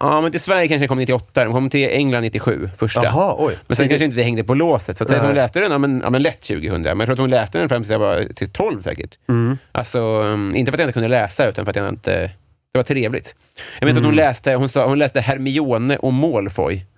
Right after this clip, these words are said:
Speaker 1: Att det var ett annat uttal, för vi hade ju inte sett filmerna, liksom.
Speaker 2: Nej.
Speaker 1: Så Hermione.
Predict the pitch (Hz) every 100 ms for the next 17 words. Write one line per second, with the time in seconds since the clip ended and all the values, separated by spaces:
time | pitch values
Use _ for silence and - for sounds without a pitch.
0 | _ - 131 127 127 120 127 - 139 101
1 | 113 123 127 120 110 107 90 120 - 123
2 | 147 113 - - - _ - 123 135 135
3 | 135 127 135 127 131 139 110 135